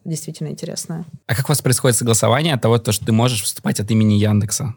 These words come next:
Speaker 2: М, ну, говоришь прям: "Все, я с Яндекса, и я вот вещаю идеологию Яндекса, евангелист Яндекса". Как у вас с этим происходит?
Speaker 1: На самом деле, а, абсолютно каждый, ч-, мне кажется, человек Яндекса априори, ну, как бы всем известно, что мы, когда приходим в компанию, мы подписываем Н Д А,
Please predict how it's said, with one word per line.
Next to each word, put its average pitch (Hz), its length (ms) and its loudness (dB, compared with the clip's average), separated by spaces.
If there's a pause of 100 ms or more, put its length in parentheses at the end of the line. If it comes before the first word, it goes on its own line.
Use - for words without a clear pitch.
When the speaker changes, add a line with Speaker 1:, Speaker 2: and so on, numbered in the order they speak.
Speaker 2:
М, 110 340 -4
ну, 104 80 0
говоришь 101 180 0
прям: 101 180 -4
"Все, 104 200 -2
я 101 160 -4
с - 100 -6
Яндекса, 165 420 -2
и 110 80 -2
я 107 280 -2
вот 104 180 -6
вещаю 107 640 -4
идеологию 117 580 0
Яндекса, 113 720 -2
евангелист 104 540 0
Яндекса". 110 520 -2 (500)
Как - 160 -4
у - 20 -2
вас 107 60 2
с - 40 0
этим 101 160 0
происходит? - 460 -4 (240)
Speaker 1:
На - 180 -4
самом 294 280 2
деле, 247 540 4
а, 196 340 2
абсолютно 240 360 -2
каждый, 170 360 -2
ч-, - 200 -12
мне 165 140 -2
кажется, 151 320 -6
человек 151 300 -6
Яндекса 233 500 -4
априори, 208 720 0
ну, 190 220 2
как 165 200 0
бы 151 300 0
всем 180 220 -2
известно, 208 320 0
что - 160 -6
мы, 160 140 0
когда 156 180 -6
приходим 160 320 -6
в - 40 -20
компанию, 214 400 0
мы 170 120 0
подписываем 156 580 -8
Н 165 60 -4
Д 196 80 -4
А, 370 80 0